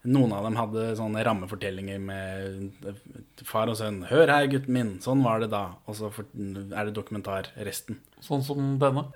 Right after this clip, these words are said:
Speaker 1: Eh, ja, men denne var jo fiksjonsfilm hele veien gjennom. Det var ikke dokumentar det vi så i dag.
Speaker 2: Nei.
Speaker 1: Det var, det er en fiksjonsversjon av, eh, virkeligheten, holdt jeg på å si, av dokumentar.
Speaker 2: Det var jo visse ting i filmen i dag som var, hadde et visst dokumentarisk preg.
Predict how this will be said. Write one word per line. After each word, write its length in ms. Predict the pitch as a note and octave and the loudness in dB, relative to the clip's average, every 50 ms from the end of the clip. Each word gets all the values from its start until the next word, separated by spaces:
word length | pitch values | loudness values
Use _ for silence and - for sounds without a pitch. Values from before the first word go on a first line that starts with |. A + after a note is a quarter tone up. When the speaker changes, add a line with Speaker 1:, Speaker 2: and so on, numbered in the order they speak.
| - - - | -16 -10 -6
Speaker 1:
Eh, 280 | D3 C3+ C#3 C#3 C#3 C#3 | -4 -2 0 2 2 2
ja, 100 | C#3+ C#3 C3+ - - | 2 0 0 0 2
men 100 | C3+ C#3+ | 4 4
denne 220 | C#3+ B2+ B2 C3+ | 6 6 6 6
var 220 | C3+ A#2+ A2+ A2+ A2+ | 6 6 6 4 4
jo 280 | A2+ A#2 A2+ A2+ A2+ G#2+ | 4 2 2 0 -2 -2
fiksjonsfilm 680 | - - B2+ - A#2+ G#2 G2 - - G#2 G#2 G2+ G#2+ G#2+ G#2 | -2 -4 -2 -2 -2 -4 -6 -6 -8 -8 -6 -4 -4 -4 -2
hele 160 | A2+ G#2+ G2+ | -2 -4 -4
veien 220 | G2+ G2 G2 G2+ G2 | -4 -4 -4 -4 -6
gjennom. 300 | F#2 F#2+ F#2+ F#2+ F#2+ F#2 - - - - | -6 -6 -8 -8 -8 -10 -12 -14 -14 -12
Det 300 | A#2 A2 G#2 G#2 A2+ A#2 | -10 -10 -6 -2 0 2
var 120 | A#2 G#2+ | 2 2
ikke 120 | - A#2 C3 | 2 2 2
dokumentar 420 | C#3+ C3+ C3 A#2 G#2+ A#2+ A2 A2 | 2 4 4 2 2 2 2 2
det 60 | G#2+ G#2 | 2 0
vi 60 | G#2 G#2 | 0 0
så 100 | G#2+ G#2 | 0 0
i 60 | A2 | 0
dag. 120 | B2+ C3 - - - _ - | -2 -4 -8 -12 -18 _ -2
Speaker 2:
Nei. 220 | C#3+ C#3 C#3 C3 C3 - - - | 2 2 2 2 0 -4 -8 -6
Speaker 1:
Det 100 | - A#2 | -4 -2
var, 260 | G#2+ G#2+ A2+ A#2+ B2 B2 | 0 2 2 2 2 2
det 80 | B2 B2 | 4 4
er 80 | B2 | 6
en 200 | C3 C3 B2 A#2+ A#2 | 6 4 4 2 -2
fiksjonsversjon 1900 | - - C#3 C3+ - B2 A#2 A2+ A2+ A2+ A#2 A2+ A2+ A2 G#2+ - - - - - C3 B2+ - A#2 A2+ A2 G#2+ A2+ A#2 A#2 A#2 A#2 - A#2+ A2+ A#2 A#2+ A#2 A2+ A2+ - - | -4 -2 -2 0 0 -2 -2 -2 0 0 0 0 -2 -4 -6 -6 -8 -8 -8 -10 -12 -10 -8 -6 -6 -6 -6 -8 -4 -2 0 0 0 0 0 0 0 -2 -2 -4 -6 -4
av, 320 | A2+ A2 A2 A2 G#2+ - - _ - | -2 0 0 0 -2 -6 -12 _ -8
eh, 240 | A2 A2 G#2 G2+ G#2 | -6 -4 -4 -2 -2
virkeligheten, 400 | G#2 A#2 G#2 - G#2 F#2 - G2+ | -2 -4 -4 -4 -4 -6 -6 -8
holdt 80 | G2+ - | -10 -10
jeg 80 | G2+ | -8
på 60 | A2+ | -6
å 20 | B2+ | -4
si, 80 | A#2+ | 0
av 200 | A2+ G#2+ A2 A2 | 0 0 0 0
dokumentar. 520 | A2 C#3 - C3 G#2+ A#2 G#2+ - G#2+ - C3 - - - - - - | 0 0 0 0 -2 -2 -2 -2 -2 -2 -4 -6 -8 -8 -12 -8 -2
Speaker 2:
Det 80 | D3+ D3 | 6 8
var 140 | D#3+ E3 E3+ | 8 8 8
jo 80 | E3 | 6
visse 240 | E3+ D#3+ D#3+ D3+ C#3 | 4 0 0 0 2
ting 160 | C#3+ C#3 C3+ C#3 | 2 4 4 2
i 240 | C#3 C#3 C#3+ C#3 C#3 C3+ | 2 2 2 2 0 0
filmen 320 | D3 C#3+ C3+ C3+ C3+ C3+ | 0 0 2 2 2 2
i 40 | C3+ | 2
dag 280 | C3+ C3 C3 C3+ C#3 C3+ | 2 2 2 2 0 -2
som 200 | - D3 C3+ C3 C3 | -2 -2 -2 -2 -2
var, 320 | C3 B2+ B2+ B2+ B2 - - - | -2 -4 -4 -4 -6 -8 -10 -4
hadde 240 | - D3 C#3+ D3+ D3+ C#3+ | -2 2 4 4 4 6
et 80 | D3+ D3+ | 4 2
visst 240 | C3+ - - - - | 0 -2 -6 -8 -4
dokumentarisk 880 | D3 C#3+ C#3 - D#3 D3+ C#3+ C3+ C#3+ C3+ C3+ C3 C3+ C#3+ C#3+ - - - - | -2 -2 -2 0 -2 -2 0 0 0 2 2 2 0 -2 -6 -8 -14 -8 -2
preg. 380 | D3 D3+ D#3+ D#3+ D3 C3 B2+ | 0 0 0 0 -2 -4 -8